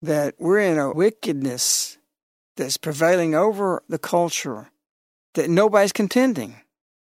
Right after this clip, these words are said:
nobody's standing up to. And so Our Lady speaks about victory, and victory itself means conquest.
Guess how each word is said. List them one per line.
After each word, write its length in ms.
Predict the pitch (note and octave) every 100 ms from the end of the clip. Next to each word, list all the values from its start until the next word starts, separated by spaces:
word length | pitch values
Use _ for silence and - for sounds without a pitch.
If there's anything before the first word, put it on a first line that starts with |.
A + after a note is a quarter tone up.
| _
nobody's 520 | C#3 E3 A3 A3+ G3+
standing 360 | - G3+ F#3 F#3
up 160 | A#3+ -
to. 320 | A#2+ A#2 - _ _ _ _ _ _ _ _ _
And 120 | F#3
so 300 | - G3+ F3+
Our 120 | E3+
Lady 160 | F3 F3+
speaks 280 | - F#3 D#3+
about 180 | D#3+ D3+
victory, 400 | A#3 - E3+ D3+
and 180 | D3
victory 520 | B2 A3 A3 G3 F3 E3
itself 580 | - F3 E3+ - C4+
means 200 | G3 C#3+
conquest. 960 | - E3+ C#3+ C3 - A#2 - - - -